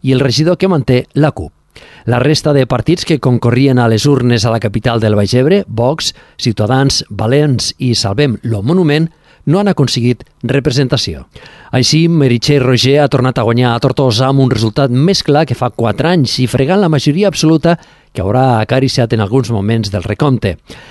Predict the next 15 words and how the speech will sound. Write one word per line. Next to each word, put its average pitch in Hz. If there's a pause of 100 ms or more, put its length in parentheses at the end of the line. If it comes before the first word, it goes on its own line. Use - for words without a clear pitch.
(160)
Els 135
deu 156
regidors 147
la 127
situen 139
en 127
una 127
posició 113
privilegiada 131
per 107
poder 104
repetir 101
en 80
el 87
càrrec, 131